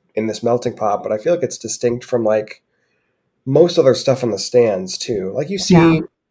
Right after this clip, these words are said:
Speaker 1: you know, some superheroes who, like, have the purple and the, like, pink and the yellow. It's, I feel like it really helps her stand out from, like, the entire pack, which is very cool.
Speaker 2: Yeah. Well, e-, even the color, the cover for page one, I just feel like we wanted something that, like,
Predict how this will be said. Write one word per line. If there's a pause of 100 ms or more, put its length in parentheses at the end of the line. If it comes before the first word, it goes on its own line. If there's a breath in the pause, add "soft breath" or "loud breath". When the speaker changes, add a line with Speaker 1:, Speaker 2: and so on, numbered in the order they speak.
(160)
Speaker 1:
you
know,
some
superheroes
who,
like,
have
the
purple
and
the, (400)
like,
pink
and
the
yellow.
It's, (640)
I
feel
like
it (360)
really
helps (140)
her
stand
out (300)
from,
like, (240)
the
entire
pack,
which
is (100)
very
cool. (480)
Speaker 2:
Yeah.
Well,
e-,
even
the
color,
the
cover
for
page
one,
I
just
feel
like
we
wanted
something
that,
like,